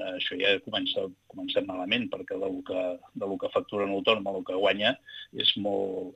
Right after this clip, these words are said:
és molt diferent, no? Eh, segona, perquè una, un plantejament per trams és injust, sempre, perquè dintre del mateix tram hi ha qui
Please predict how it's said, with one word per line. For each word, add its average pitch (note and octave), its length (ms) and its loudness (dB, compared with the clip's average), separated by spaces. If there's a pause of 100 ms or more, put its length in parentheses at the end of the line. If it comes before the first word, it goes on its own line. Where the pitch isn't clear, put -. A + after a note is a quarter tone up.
és G2 160 -4
molt F#2+ 160 -6
diferent, F#2+ 480 -4
no? F2+ 140 -10 (480)
Eh, A#2+ 160 4
segona, A#2 400 8 (100)
perquè G#2 320 0
una, A#2+ 560 2
un A#2+ 160 -6
plantejament A#2+ 560 -2
per A#2 160 2
trams C#3+ 460 2 (100)
és A#2+ 160 -4
injust, G#2+ 460 -8 (100)
sempre, G#2+ 400 -4 (480)
perquè G#2 240 -2
dintre G#2+ 240 0
del A2 160 4
mateix A2+ 280 0
tram C#3+ 280 4
hi C3 160 0
ha G#2+ 160 6
qui A2+ 80 -4